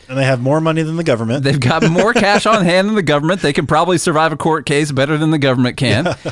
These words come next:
Speaker 2: And so they're gonna, they're gonna fight this, and they're going to continue to maintain people's privacy. If I were gonna play devil's advocate, I mean, you'd say,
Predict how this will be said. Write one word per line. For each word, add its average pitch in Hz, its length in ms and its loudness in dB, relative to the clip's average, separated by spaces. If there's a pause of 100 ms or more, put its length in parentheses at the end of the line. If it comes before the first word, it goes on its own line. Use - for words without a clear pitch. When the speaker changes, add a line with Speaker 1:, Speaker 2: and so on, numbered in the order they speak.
(300)
Speaker 2:
And 151 260 0
so 170 220 2
they're 160 240 0
gonna, 180 440 0
they're 147 320 -2
gonna 185 200 -2
fight 185 320 0
this, 185 260 -2
and 147 140 0
they're 151 180 0
going 151 340 -2
to 175 140 -2
continue 151 640 0
to 131 380 -2 (320)
maintain 151 580 0
people's 160 480 -4 (260)
privacy. 143 600 -2 (720)
If 185 200 -2
I 208 120 2
were 214 80 -2
gonna 214 160 0
play 190 220 0
devil's 165 340 0
advocate, 151 400 -2
I 131 60 0
mean, 123 380 0
you'd 143 300 -8
say, 156 400 -2